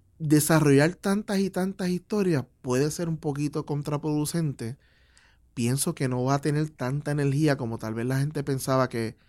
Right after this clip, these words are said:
o tal vez Disney dijo, "Bueno, me compramos Marvel y compramos, o-, eh, Disney, eh,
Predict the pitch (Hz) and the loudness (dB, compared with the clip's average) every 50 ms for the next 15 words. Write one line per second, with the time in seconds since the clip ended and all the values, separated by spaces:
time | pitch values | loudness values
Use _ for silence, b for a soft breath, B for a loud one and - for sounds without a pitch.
0 | b b b b - 117 107 - 110 110 123 127 131 135 151 147 147 147 139 139 | b b b b -10 -8 -4 -4 0 2 2 2 4 4 4 4 4 4 4 4
1 | 131 127 117 107 - - 127 120 110 107 107 104 - 104 95 92 90 98 113 131 | 4 4 2 -2 -2 -6 -6 -6 -4 -6 -6 -8 -8 -8 -10 -8 -6 -4 -2 0
2 | 143 135 143 160 175 185 180 175 165 156 135 - 117 110 101 120 117 120 131 127 | 2 2 4 4 4 4 4 4 4 2 2 0 -4 -8 -4 -2 -2 0 0 0
3 | 135 156 147 - 143 - - - 135 127 127 120 127 151 175 190 190 185 180 180 | 2 2 0 0 -2 -6 -6 -4 -2 -2 -2 0 2 4 4 4 4 2 0 -2
4 | - - 143 139 131 120 110 104 | -2 -2 -4 -2 -2 -2 -2 0